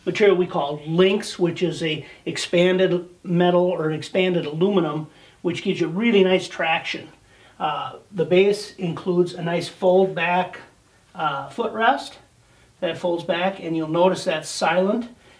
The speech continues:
as every, uh, bolt or nut or connection has a silent washer on it, so we don't have any metal on metal contact. Very nice and quiet. Uh, I'd like to talk about the seat.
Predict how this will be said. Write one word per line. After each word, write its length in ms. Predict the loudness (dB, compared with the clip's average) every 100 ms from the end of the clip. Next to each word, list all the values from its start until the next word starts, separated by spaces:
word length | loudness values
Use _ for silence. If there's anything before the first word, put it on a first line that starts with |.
| -10
as 280 | -6 -6 -4
every, 640 | 0 2 2 2 0 -4 _ _ _ _ _
uh, 500 | -6 -4 -2 -4 -8 -14 -20 -18 -2
bolt 420 | 4 4 4 2
or 140 | 0
nut 280 | 4 4 2
or 100 | -2
connection 600 | -4 0 0 0 -4 -6 -8 _
has 500 | -6 -2 -2 -2 -8 -20 -12
a 80 | -2
silent 420 | 2 4 2 0
washer 480 | 0 0 -2 -6 -6
on 160 | -6
it, 100 | -10
so 140 | -14 -10
we 80 |
don't 160 | -8 -6
have 160 | -4 -4
any 140 | -4
metal 280 | -4 -2 0
on 220 | -2 -4
metal 260 | -2 -4 -4
contact. 680 | -6 -4 -4 -8 -10 -16 _ -20 -20 _ 2
Very 240 | 4 4
nice 240 | 2 -2
and 140 | -2 -2
quiet. 500 | 2 4 2 0 -6 _ _ _ -2
Uh, 300 | 0 0 2
I'd 80 | 2
like 140 | 2
to 60 | 0
talk 200 | -2 2
about 260 | 2 2
the 80 | -4
seat. 400 | -6 -4 -4